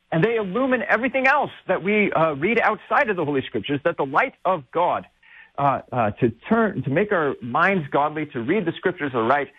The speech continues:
all comes from the Holy Scriptures. And, uh, because of that, uh, uh,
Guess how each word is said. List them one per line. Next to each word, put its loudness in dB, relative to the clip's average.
all 0
comes -4
from 0
the 2
Holy 0
Scriptures. -4
And, 2
uh, 2
because 2
of -8
that, -10
uh, -8
uh, 2